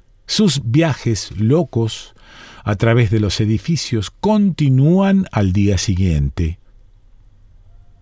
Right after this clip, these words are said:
Después de abandonar Le Havre, se detienen algunos días en cada villa importante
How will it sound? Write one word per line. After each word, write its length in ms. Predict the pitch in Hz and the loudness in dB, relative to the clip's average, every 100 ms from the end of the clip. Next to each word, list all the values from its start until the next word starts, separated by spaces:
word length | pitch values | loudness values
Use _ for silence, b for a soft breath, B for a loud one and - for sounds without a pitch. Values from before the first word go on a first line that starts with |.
| - | 0
Después 420 | 147 - 220 185 | 0 2 2 4
de 220 | 170 156 - | 4 2 2
abandonar 640 | 135 131 123 127 139 143 - | 2 2 2 4 2 2 2
Le 240 | 120 117 - | 2 2 2
Havre, 500 | 131 113 107 123 139 B | 2 4 4 2 0 B
se 180 | - 165 | -4 0
detienen 640 | 165 160 165 170 165 165 165 | 2 0 0 2 4 2 2
algunos 440 | 113 110 147 117 | 0 2 2 2
días 520 | 147 131 127 - - - | 2 2 0 -4 -10 0
en 180 | 127 117 | 0 2
cada 240 | 160 143 | 2 2
villa 300 | 131 123 135 | 2 2 0
importante 1120 | - 123 113 127 110 98 - 135 123 110 139 | 2 2 2 0 0 0 0 2 2 0 -2